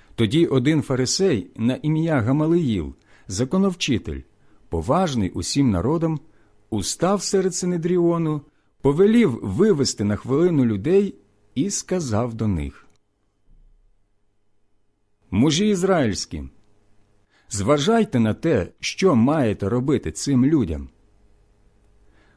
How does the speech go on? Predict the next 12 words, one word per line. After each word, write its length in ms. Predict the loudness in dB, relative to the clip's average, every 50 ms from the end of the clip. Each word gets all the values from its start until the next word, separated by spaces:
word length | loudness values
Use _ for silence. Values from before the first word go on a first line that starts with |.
| _ -2
Останніми 760 | -2 0 -2 -2 0 0 2 2 2 2 2 2 0 0 -2
цими 360 | -2 -2 -2 0 0 0 -2
днями 580 | -2 -2 -2 -2 -2 -2 -2 -2 -2 -4 -6 -10 -10 -12
встав 580 | -10 -8 -10 -8 -4 -2 0 0 2 0 0
був 340 | -2 -2 -2 -2 -2 -2 -4
Тевда 580 | -4 -2 0 0 -2 -2 -4 -8 -10 -10 -12 -14 _ _ _ _ _ _ -10
і 120 | -8 -6
казав, 460 | -4 -4 -4 -2 -2 -2 -2 -2 -4
що 200 | -6 -4 -4 -4
він 260 | -2 -2 -2 -2 -2 -4
хтось 380 | -6 -6 -6 -6 -6 -6 -6
великий. 580 | -4 -2 2 2 2 2 0 -2 -8 -12 -12